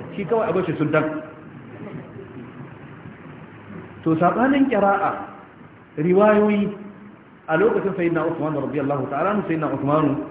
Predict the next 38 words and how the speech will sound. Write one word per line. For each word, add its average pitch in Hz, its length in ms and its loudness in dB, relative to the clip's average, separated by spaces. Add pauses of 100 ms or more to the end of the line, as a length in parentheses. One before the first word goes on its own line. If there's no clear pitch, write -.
(240)
ya 151 140 6
ga 165 120 6
fa 170 160 2
akwai 151 200 2
matsala. 151 320 4 (1500)
Mutane 214 380 8
suna 220 160 2
neman 202 260 0
su 202 60 -2
yi 185 120 -4
kashe-kashe, 190 520 0 (440)
suna 226 140 2
neman 208 260 4
su 185 60 -2
yi 165 100 0
yaki. 196 220 6 (480)
Wani 208 140 0
yana 190 120 2
ganin 185 180 0
cewa 190 160 2
yana 202 140 2 (120)
izgilanci 214 440 4
da - 140 2
Alqur'ani, 170 420 0
wani 196 140 0
yana 190 120 2
ganin 185 120 0
yana 190 160 6
wasa 196 240 4
da 170 100 2
Alqur'ani. 135 440 -2 (2250)
To 139 100 2
sai 165 80 4
wani 190 160 6
aikin 185 240 2
ya 147 80 2
sake 135 200 2
tashi. - 280 -6